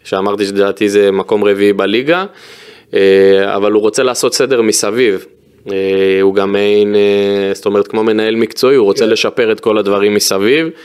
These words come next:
Speaker 1: אני מקווה שהפועל חיפה, לצד ההשקעה בשחקנים ולהביא שחקנים טובים ושכר שחקנים, ידעו לפתח את המסביב, ורוני לוי יכול לעשות את זה.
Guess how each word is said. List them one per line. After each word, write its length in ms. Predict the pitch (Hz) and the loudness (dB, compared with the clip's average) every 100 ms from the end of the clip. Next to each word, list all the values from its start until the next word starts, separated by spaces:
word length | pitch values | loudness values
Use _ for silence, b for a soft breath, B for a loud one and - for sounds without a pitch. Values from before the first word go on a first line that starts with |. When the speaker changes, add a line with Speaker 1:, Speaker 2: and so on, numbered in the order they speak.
| B B | B B
Speaker 1:
אני 160 | 101 107 | -6 -2
מקווה 400 | 107 127 131 165 | -2 -2 -2 -2
שהפועל 360 | 160 131 156 147 | 0 -2 -2 -2
חיפה, 300 | 160 160 139 | -4 -4 -2
לצד 520 | 123 - - 160 139 | -2 -2 -2 -2 -2
ההשקעה 480 | 120 - - 135 139 | -4 -4 -4 -4 -4
בשחקנים 800 | 120 - - - 110 127 151 123 | -4 -4 -6 -6 -4 0 0 0
ולהביא 220 | 107 110 | -2 -2
שחקנים 440 | 117 - 113 131 | -6 -6 -4 -4
טובים 280 | 135 123 113 101 | -2 0 0 0
ושכר 340 | 95 - 175 | -2 -4 -6
שחקנים, 560 | - 202 151 139 143 143 B B B - | -6 -6 -4 -2 -2 -4 B B B -6
ידעו 280 | 110 123 | -2 0
לפתח 680 | 139 - - 104 - 131 123 | 0 0 -4 -6 -4 -4 -2
את 140 | 110 104 | -4 -4
המסביב, 800 | 101 98 - 98 107 147 220 262 262 _ b b - | -4 -4 -4 -4 -2 -2 -2 -4 -8 _ b b -4
ורוני 340 | 110 151 165 | -2 0 0
לוי 180 | 175 175 | 0 0
יכול 220 | 170 175 | -2 -4
לעשות 340 | 165 - - | -4 -4 -4
את 80 | 95 | -6
זה. 100 | 101 | -8